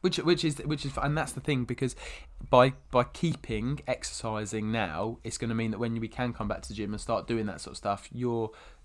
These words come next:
you're gonna be not, you won't have lost as much fitness, you won't have lost as much strength, you won't,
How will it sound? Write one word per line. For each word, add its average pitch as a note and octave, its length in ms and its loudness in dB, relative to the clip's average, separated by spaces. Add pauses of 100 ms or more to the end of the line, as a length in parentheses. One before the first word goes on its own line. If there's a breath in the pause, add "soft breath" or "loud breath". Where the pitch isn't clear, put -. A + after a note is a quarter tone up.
(260 loud breath)
you're A#2+ 200 0
gonna A#2 200 0
be A2+ 380 0 (160)
not, B2+ 360 2 (440)
you C#3 120 4
won't C#3 200 8
have B2+ 120 0
lost - 460 0 (200)
as A#2+ 180 4
much B2+ 200 0
fitness, - 380 -4
you A#2+ 60 0
won't C3 160 2
have A2+ 100 -2
lost B2+ 320 0
as A2+ 220 2
much - 200 0
strength, A2+ 460 -2
you A#2 100 -2
won't, A#2+ 300 2